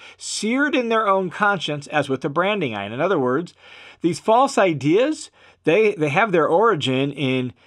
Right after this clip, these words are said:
evil spiritual powers that seek to destroy human beings, right? Deceitful spirits and teachings of demons. But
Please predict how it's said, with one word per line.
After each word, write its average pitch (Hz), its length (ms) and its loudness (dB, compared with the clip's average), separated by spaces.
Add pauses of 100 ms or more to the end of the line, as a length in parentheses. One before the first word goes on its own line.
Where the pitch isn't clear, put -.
(300)
evil 180 320 0
spiritual 165 560 0
powers 156 480 0
that 131 180 -4
seek - 360 -6
to 135 260 0
destroy 151 920 -2
human 143 320 -4
beings, 156 580 -2
right? 139 160 0
Deceitful 143 460 -8
spirits 135 540 -4
and 120 100 -10
teachings 139 400 -4
of 110 140 -10
demons. 123 420 -6 (320)
But 180 400 0